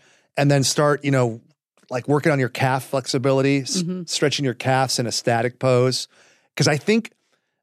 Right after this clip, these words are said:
Speaker 1: I like that you're adapting and you're figuring a workaround, but I think you should address that s-, flexibility issue 'cause there's probably something going on there.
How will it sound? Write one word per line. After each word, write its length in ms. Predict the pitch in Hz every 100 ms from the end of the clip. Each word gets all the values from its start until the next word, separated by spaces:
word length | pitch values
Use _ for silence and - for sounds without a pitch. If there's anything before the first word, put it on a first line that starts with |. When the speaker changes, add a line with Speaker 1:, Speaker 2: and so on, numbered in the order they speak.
| -
Speaker 1:
I 100 | 165
like 420 | 160 170 196 - - -
that 360 | 131 113 147 -
you're 320 | 143 131 127
adapting 840 | 135 123 127 135 - 160 160 165 160
and 140 | 127 117
you're 100 | 113
figuring 400 | - 151 139 131
a 60 |
workaround, 840 | 110 120 131 156 156 160 165 175 143
but 120 | 143
I 60 | 123
think 200 | 170 170
you 80 | 165
should 260 | - 127 -
address 720 | 123 110 127 123 120 - - - _ _ _ -
that 200 | 127 113 _ _ _ -
s-, 160 | - _ -
flexibility 640 | 135 120 - 120 113 101
issue 260 | 95 - 87
'cause 140 | -
there's 120 | 120 -
probably 400 | 156 170 180 143
something 340 | - 131 120
going 260 | 113 107 110
on 220 | 151 165
there. 280 | 117 107